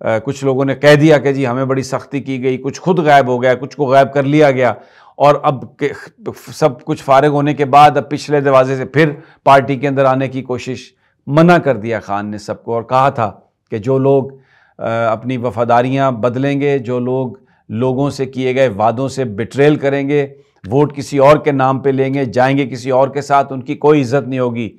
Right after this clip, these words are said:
कोई उन्हें मुंह नहीं लगाएगा। और ये आपको सामने नजर आ रहा है। ये उज़्मा कारदार का जो अंजाम हुआ है, ये उन सब लोगों के लिए, अ, एक लेसन है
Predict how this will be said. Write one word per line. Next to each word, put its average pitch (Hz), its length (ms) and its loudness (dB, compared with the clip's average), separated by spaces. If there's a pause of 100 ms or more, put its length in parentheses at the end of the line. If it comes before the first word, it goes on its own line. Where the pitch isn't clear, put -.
(240)
कोई 156 240 6
उन्हें 151 200 2
मुंह 151 220 2
नहीं 156 140 2
लगाएगा। 131 640 2 (180)
और 131 120 -2
ये 139 220 0
आपको 123 340 0
सामने 123 360 -6
नजर 107 320 -6
आ 95 140 -6
रहा 98 120 -10
है। 92 140 -16 (260)
ये 135 100 2
उज़्मा 147 320 0
कारदार 151 560 6
का 156 140 4
जो 143 160 0
अंजाम 135 360 2
हुआ 135 240 2
है, 165 200 -6 (200)
ये 151 100 2
उन 175 140 2
सब 269 400 -2
लोगों 196 280 4
के 175 100 -2
लिए, 143 280 0
अ, - 160 -10 (840)
एक 135 240 -4
लेसन 160 500 2
है - 260 -6